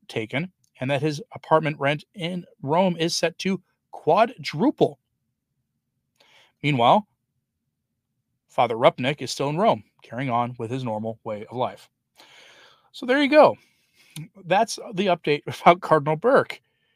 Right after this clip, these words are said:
Um, yeah, they are, uh, showing him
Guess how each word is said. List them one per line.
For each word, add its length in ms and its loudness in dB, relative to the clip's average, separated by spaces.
Um, 360 4
yeah, 140 2
they 160 2
are, 420 4
uh, 220 2
showing 420 -2
him 200 -4